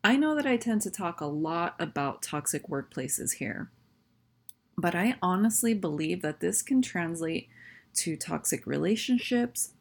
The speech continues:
foods, environments, and so on, right? Like, that list can be massive too. But I want you to really consider, press pause here for a second for yourself and take a moment to think about that.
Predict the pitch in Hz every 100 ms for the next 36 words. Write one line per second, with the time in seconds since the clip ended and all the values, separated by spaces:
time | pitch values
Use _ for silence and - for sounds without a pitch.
0 | - - - 202 226 233 226 226 - _
1 | _ 156 165 151 151 175 208 208 208 214
2 | 214 214 - - 147 147 - 156 143 -
3 | - 151 151 - 160 - - 202 214 -
4 | 170 170 - - 165 156 156 139 156 -
5 | 139 - - - - - _ _ - -
6 | - _ - 202 202 190 196 240 226 185
7 | 175 175 208 214 - 214 - 160 151 151
8 | 151 - _ - - _ _ _ _ -
9 | 214 226 - 185 170 165 175 147 143 143
10 | 143 147 135 139 135 - - 139 - 139
11 | - - - - - _ _ _ _ _
12 | _ _ _ - 175 180 - 214 220 240
13 | 196 202 190 - 185 175 180 220 - -
14 | - - -